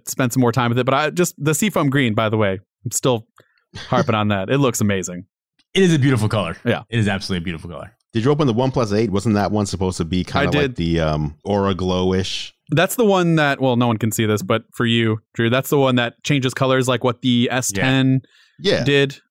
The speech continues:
Speaker 3: Right, the
Speaker 1: Yeah.
Speaker 3: Aura Glow.
Speaker 1: Yeah, and I loved that. That was cool, but I don't know. If you put it next to the Seafoam Green, and, and also this is a huge fingerprint mess with the Aura Glow style. It's very
Speaker 3: Mm.
Speaker 1: reflective. So Seafoam Green has the matte glass, very iPhone-esque.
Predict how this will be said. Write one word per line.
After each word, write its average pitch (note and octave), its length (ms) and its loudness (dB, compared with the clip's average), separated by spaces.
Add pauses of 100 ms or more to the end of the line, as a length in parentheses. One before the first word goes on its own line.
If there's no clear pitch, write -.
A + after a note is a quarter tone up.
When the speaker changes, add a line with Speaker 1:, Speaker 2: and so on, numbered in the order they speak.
(120)
Speaker 3:
Right, B2+ 180 -2
the C3 60 2
Speaker 1:
Yeah. A#2+ 140 2
Speaker 3:
Aura B2 140 2
Glow. G#2 320 -2 (380)
Speaker 1:
Yeah, G2+ 220 0
and C3 380 0
I C#3+ 140 2
loved B2 380 0
that. C3+ 420 0
That C3 180 0
was C3+ 120 0
cool, B2 340 2
but A2+ 300 -2 (180)
I A2 160 -2
don't A2 100 0
know. G#2+ 220 0 (100)
If A#2+ 80 -2
you B2+ 80 0
put C#3 140 0
it - 20 0
next A#2+ 180 -2
to B2 60 -2
the G#2+ 60 0
Seafoam A2+ 340 0
Green, A2 340 0
and, C3+ 160 -2
and C3 120 0
also C3+ 240 0
this A#2 160 -2
is G#2+ 100 -6
a G2 80 -2 (140)
huge A2+ 320 0
fingerprint A2 440 -4
mess G2+ 380 -6 (400)
with G#2+ 220 -6
the G2+ 240 -2 (320)
Aura A2 260 2
Glow G#2+ 220 2
style. G#2 580 -2
It's A2+ 240 -6
very A2 400 0
Speaker 3:
Mm. G#2+ 80 0
Speaker 1:
reflective. G#2 720 -2 (200)
So F#2+ 440 -2 (180)
Seafoam C#3 360 0
Green B2 260 2
has A#2 180 0
the A2+ 80 -2
matte A2+ 280 0
glass, B2 300 0
very A#2 240 0
iPhone-esque. A2 840 -2